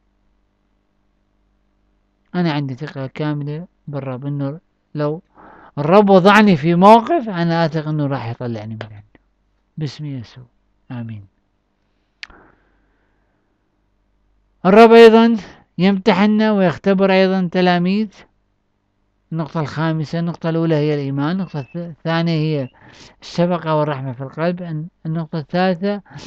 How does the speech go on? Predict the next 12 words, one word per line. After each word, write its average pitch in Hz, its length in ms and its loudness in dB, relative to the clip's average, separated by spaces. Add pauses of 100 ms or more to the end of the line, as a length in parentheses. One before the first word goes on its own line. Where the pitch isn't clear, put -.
(120)
التثقل 196 640 -6
والشعور 156 380 -4
بالمسؤولية 147 840 -8 (760)
وعدم 143 320 -4
ترك 135 260 -12
المسؤولية، 139 520 -8
النقطة 156 340 -8
الرابعة 160 540 0
هي 151 180 -2
الثقة 208 600 -4 (1160)
الكاملة 180 680 0
بالرب. 143 420 -6